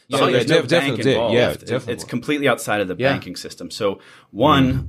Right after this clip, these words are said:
Speaker 1: like with, with the Coinbase <clears throat> dollars, Gemini dollars, and then the Tether U S D T,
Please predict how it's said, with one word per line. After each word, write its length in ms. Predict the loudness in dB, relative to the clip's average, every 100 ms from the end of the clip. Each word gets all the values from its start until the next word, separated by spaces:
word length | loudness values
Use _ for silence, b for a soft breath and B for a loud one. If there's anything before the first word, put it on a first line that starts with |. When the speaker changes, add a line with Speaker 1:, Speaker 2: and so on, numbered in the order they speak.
| -2
Speaker 1:
like 320 | 0 0 0
with, 180 | -4 -2
with 280 | -4 -6 -4
the 280 | -2 -2 -6
Coinbase 840 | -4 -2 0 -2 -4 -8 -8 -6 2
<clears throat> 0 |
dollars, 560 | 4 4 4 0 -6
Gemini 380 | -8 -4 -2 -2
dollars, 400 | 0 0 0 -2
and 60 | -6
then 100 | -8
the 60 | -2
Tether 440 | 2 2 2 -4
U 160 | 0 2
S 80 | 2
D 160 | -2 -2
T, 380 | 2 2 0